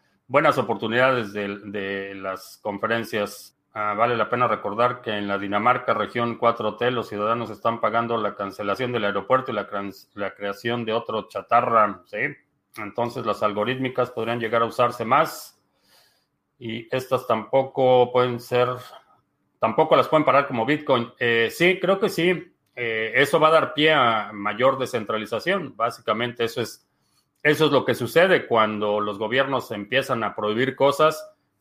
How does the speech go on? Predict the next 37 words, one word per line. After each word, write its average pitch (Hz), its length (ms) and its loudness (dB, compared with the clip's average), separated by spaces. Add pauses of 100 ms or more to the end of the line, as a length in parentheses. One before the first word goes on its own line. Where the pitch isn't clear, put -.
(120)
crean 127 580 2
las 104 160 2
condiciones 123 640 -2
para 101 300 -2
que 113 80 -2
haya 110 240 0
un 110 120 -4
mercado 104 440 0
secundario 113 720 0
y 110 160 -4
eso 120 160 -2
es 113 80 -4
lo 107 100 -4
que 113 60 -6
va 117 80 2
a 113 40 2
suceder. 151 440 -2 (640)
Eh, 98 520 -6
creo 110 300 0
que 107 300 -4
en 120 160 2
ese 151 160 2
sentido 143 480 2
la 117 200 2
consecuencia 113 920 2
directa 120 400 0
va 113 80 4
a 113 40 4
ser 107 200 -6
positiva, 127 580 0
que 98 80 -14
más 110 260 0
gente, 120 500 0 (480)
eh, 101 320 -4
va 110 360 6
a 113 160 0
buscar, 110 640 0